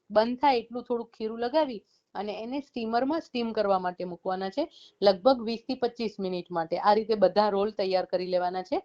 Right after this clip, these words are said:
અને પછી એને સ્ટીમરમાં સ્ટીમ કરવા માટે મૂકવાના છે. સ્ટીમ થઈ જાય એટલે કે, અ, બફાઈ જાય પછી એને બારે લઈ અને ઠંડા કરવા દેવાના છે.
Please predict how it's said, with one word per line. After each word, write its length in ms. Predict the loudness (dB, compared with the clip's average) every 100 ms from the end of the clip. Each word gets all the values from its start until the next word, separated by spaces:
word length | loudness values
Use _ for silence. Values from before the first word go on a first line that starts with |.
| _ _ _ -8
અને 180 | -2 2
પછી 300 | 2 2 2
એને 300 | 2 0 -4
સ્ટીમરમાં 540 | -4 -6 -2 -2 -2
સ્ટીમ 280 | -4 -4 -2
કરવા 260 | 0 0 0
માટે 240 | -2 -4
મૂકવાના 440 | -6 -6 -6 -6
છે. 140 | -4 -6 -6 -20 _ _ -2
સ્ટીમ 280 | 4 6
થઈ 200 | 8 8
જાય 300 | 8 6 6 0 _ _
એટલે 200 | -8 -6
કે, 360 | -2 -2 -2 -2
અ, 200 | -2 -2
બફાઈ 420 | 0 0 2 0
જાય 280 | 0 -2 -2 _ _
પછી 260 | -2 -2 -2
એને 220 | -4 -2
બારે 300 | 2 2 2
લઈ 220 | -2 -2
અને 220 | -2 -2 -4
ઠંડા 320 | -2 2 2
કરવા 260 | 2 -2
દેવાના 380 | -2 -4 -4 -8
છે. 200 | -8 -8